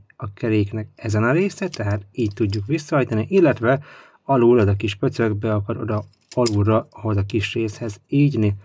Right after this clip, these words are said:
A hátsó résznél arra kell figyelni, hogy, hogy, hogy Squeaksnek a feje képes és ketté nyílik,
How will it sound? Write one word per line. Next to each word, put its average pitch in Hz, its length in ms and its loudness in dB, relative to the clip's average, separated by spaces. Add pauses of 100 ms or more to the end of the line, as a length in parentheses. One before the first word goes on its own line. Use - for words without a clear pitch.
(240)
A - 120 -18
hátsó 202 420 2
résznél 131 460 2
arra 151 280 2
kell 104 200 -2
figyelni, 101 420 2
hogy, 117 320 0
hogy, - 300 -16
hogy 156 400 2 (480)
Squeaksnek 170 640 -2
a - 160 -16
feje 165 580 2
képes 143 720 -2
és 110 540 2 (560)
ketté 107 480 0
nyílik, 104 640 2